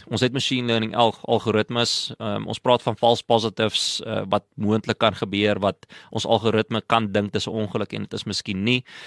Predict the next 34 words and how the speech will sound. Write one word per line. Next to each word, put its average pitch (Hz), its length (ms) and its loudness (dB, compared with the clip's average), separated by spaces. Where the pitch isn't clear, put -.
Ehm, 101 360 6
so 135 140 2
ons 120 120 2
hou 107 240 4
aan 131 200 6
om 117 160 2
die, 104 360 4
die 101 140 -4
tegnologie 113 520 -2
verder 113 340 4
en 104 80 -2
verder 107 380 4
te - 120 0
improve. 95 680 0
Ons 113 160 -2
het 123 140 0
ook 139 140 2
nie 147 120 2
net 120 160 2
die 117 100 -4
crash 123 260 0
detection 143 500 0
komponent 104 460 -4
nie, 107 80 -6
ons 101 120 -6
het 107 140 -8
ook 123 180 -2
wat 110 160 -6
ons 104 120 -8
noem, 104 400 -4
ehm, 101 360 0
automatic 107 440 -2
trip 123 200 4
detection. 101 520 -4